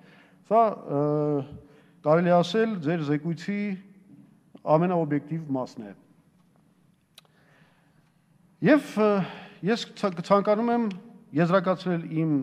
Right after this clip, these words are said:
ելույթը հետևյալ դատողությամբ, եթե կուզեիք։ Մարդու իրավունքները Հայաստանում խախտված են։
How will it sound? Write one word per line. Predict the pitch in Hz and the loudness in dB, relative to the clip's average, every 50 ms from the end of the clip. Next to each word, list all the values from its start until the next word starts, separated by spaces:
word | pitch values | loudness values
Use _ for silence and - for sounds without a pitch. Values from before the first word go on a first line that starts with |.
| 123 - - - - - _ _ _ _ _ _ _ _ _ _ _ _ _ - 117 110 120 | -4 -8 -18 -20 -20 -20 _ _ _ _ _ _ _ _ _ _ _ _ _ -20 -10 -4 -2
ելույթը | 151 165 170 214 220 220 - 226 220 202 170 | 0 2 2 0 -2 -2 -4 -4 -4 -4 -4
հետևյալ | 151 147 165 156 143 165 180 185 190 180 175 - - - - - _ _ _ _ _ _ _ _ _ _ _ _ _ _ _ _ _ _ _ _ _ _ _ _ _ _ _ _ _ _ _ _ _ _ _ _ _ _ _ - | -6 -6 -6 -6 -4 -2 -4 -4 -4 -8 -12 -16 -20 -20 -20 -20 _ _ _ _ _ _ _ _ _ _ _ _ _ _ _ _ _ _ _ _ _ _ _ _ _ _ _ _ _ _ _ _ _ _ _ _ _ _ _ 2
դատողությամբ, | 139 143 143 165 143 151 147 - 165 135 - 120 107 | 2 2 2 0 -2 -2 -2 -2 -2 -2 -2 -6 -12
եթե | - 107 87 | -12 -14 -14
կուզեիք։ | - 113 104 110 107 98 92 - - _ _ _ _ _ _ _ _ _ _ _ _ _ _ _ _ - _ _ _ _ _ _ _ _ _ _ _ _ _ _ _ _ _ _ _ _ _ _ _ _ _ _ _ _ _ _ - 131 | -12 -12 -10 -10 -10 -10 -12 -14 -18 _ _ _ _ _ _ _ _ _ _ _ _ _ _ _ _ -20 _ _ _ _ _ _ _ _ _ _ _ _ _ _ _ _ _ _ _ _ _ _ _ _ _ _ _ _ _ _ 0 4
Մարդու | 151 208 220 - 269 269 | 4 4 8 8 8 10
իրավունքները | 240 226 214 214 214 180 - 214 226 214 202 151 | 10 8 8 6 2 0 0 0 0 2 2 4
Հայաստանում | 139 147 151 165 160 - 165 151 156 175 196 220 240 247 233 202 - - - - - - _ _ _ - - - | 4 4 2 2 2 0 -2 -2 -2 -2 -2 -4 -4 -6 -6 -10 -14 -20 -20 -20 -20 -20 _ _ _ -20 -10 -2
խախտված | - 151 151 - - 151 151 143 - 120 | -2 -2 -2 -2 -2 -2 -2 -2 -2 -6
են։ | 104 85 | -14 -16